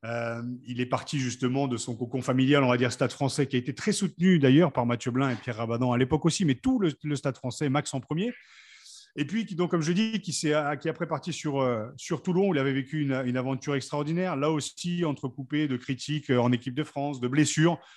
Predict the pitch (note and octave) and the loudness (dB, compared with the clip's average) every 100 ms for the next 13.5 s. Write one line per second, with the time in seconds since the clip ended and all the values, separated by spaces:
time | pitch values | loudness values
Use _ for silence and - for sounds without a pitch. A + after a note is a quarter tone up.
0 | _ _ G#2 A#2+ A2+ A#2 B2 G#2+ C3+ B2+ | _ _ -8 -6 -6 -6 -8 -4 -2 0
1 | D#3+ C#3+ C3 C#3+ A#2+ C3 A2+ G#2 C#3 D#3 | 0 2 2 2 4 4 4 4 0 0
2 | D3 B2+ E3 - - - - - E3 E3+ | 2 2 2 -2 -12 -20 -20 -10 -4 2
3 | F#3+ F3+ F3+ F#3+ D3+ - C3 B2 - A3+ | 6 6 4 2 0 -6 -10 -6 -4 -2
4 | E3 F#3 F#3 G3 - E3 E3 D#3+ E3+ A3 | 0 0 2 0 0 -2 0 0 0 0
5 | B3 - - C#3+ C3+ C#3+ B2+ B2 D3 - | -2 -6 -8 -8 -6 -8 -8 -8 -8 -10
6 | - F#3 A3+ F#3 F3 E3 - D#3+ C#3+ B2+ | -6 -4 -2 -4 -6 -8 -6 -2 -2 2
7 | E3+ A3+ C#3 - - - - - G#2 C#3+ | 2 2 -2 -6 -18 -20 -14 -8 -2 6
8 | F3+ D#3+ A2+ A#2+ - A#2+ C#3+ B2 - A2+ | 8 8 4 -2 -2 0 2 2 -2 -2
9 | C#3 C3+ G#3+ E3 - A2 G#2+ C#3 A#2+ D#3+ | 0 0 0 -2 -2 -8 -4 -4 0 -2
10 | D3+ A#2+ - D#3 - A#2 A#2 A#2 A#2 - | -2 -4 -2 -2 -2 -4 -2 -4 -4 -6
11 | A#2 C3+ F#3 G3+ - - - B2+ B2 - | -2 0 0 -2 -2 -2 0 0 -2 0
12 | F#3+ - F3 F3 A3 G3+ - - - D3+ | 0 4 4 4 2 -2 -6 -20 -6 2
13 | E3+ E3+ D#3 F3 G#3+ | 4 6 4 4 2